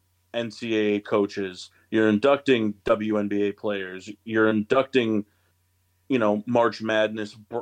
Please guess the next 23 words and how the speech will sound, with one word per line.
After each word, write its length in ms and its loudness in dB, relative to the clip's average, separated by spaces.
uh, 300 -2
broadcasters, 840 -2
you're 160 -2
inducting, 880 -2
you 100 -4
know, 320 0
uh, 300 0
office 360 2
personnel 600 -2
from, 580 -4
you 100 -4
know, 320 0
teams, 640 2
you're, 240 -2
you 120 2
know, 60 6
you're 200 6
inducting 640 2
an 220 0
inordinate 580 2
amount 420 0
of 160 -6
people 640 -8